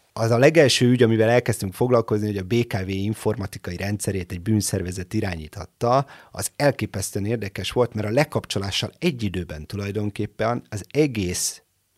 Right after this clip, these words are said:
bizniszt, az egész, azt a céget, ami a B K V informatikai tenderét elnyerte,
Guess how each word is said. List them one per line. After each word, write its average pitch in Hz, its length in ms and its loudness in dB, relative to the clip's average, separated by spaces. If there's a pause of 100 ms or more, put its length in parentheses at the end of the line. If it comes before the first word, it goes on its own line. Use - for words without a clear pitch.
(140)
bizniszt, 113 680 -2
az 104 120 -8
egész, 107 320 -2
azt - 220 -4
a 107 80 -6
céget, 120 600 -2
ami 95 240 -6
a 101 40 -4
B 110 320 2
K 95 180 -6
V 87 40 -10
informatikai 95 680 -6
tenderét 90 500 -4
elnyerte, 135 460 -2